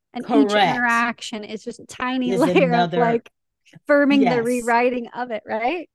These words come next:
Speaker 2: Yes. And
Speaker 1: Oh,
Speaker 2: I,
Speaker 1: it
Speaker 2: and I
Speaker 1: takes so
Speaker 2: think that's a
Speaker 1: long.
Speaker 2: good point when you were talking about the holidays,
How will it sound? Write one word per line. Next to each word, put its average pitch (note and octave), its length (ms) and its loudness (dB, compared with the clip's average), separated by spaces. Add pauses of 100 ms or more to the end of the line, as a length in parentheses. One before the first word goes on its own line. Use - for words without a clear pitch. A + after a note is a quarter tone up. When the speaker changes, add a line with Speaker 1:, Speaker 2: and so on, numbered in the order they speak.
Speaker 2:
Yes. E3+ 720 -4
And F3 160 -2
Speaker 1:
Oh, - 20 4
Speaker 2:
I, F#4+ 140 2
Speaker 1:
it - 80 -10
Speaker 2:
and F#3 140 -2
I G3 80 -2
Speaker 1:
takes F#3+ 100 -12
so A3+ 80 -4
Speaker 2:
think A3+ 120 -2
that's G3+ 220 0
a G3 40 -4
Speaker 1:
long. F3+ 80 -4
Speaker 2:
good G3 260 -6
point F#3 500 -8
when D#3+ 160 -8
you E3 120 -8
were D#3+ 60 -8
talking D#3+ 280 -8
about D3+ 160 -8
the D3 80 -16
holidays, C#3+ 840 -12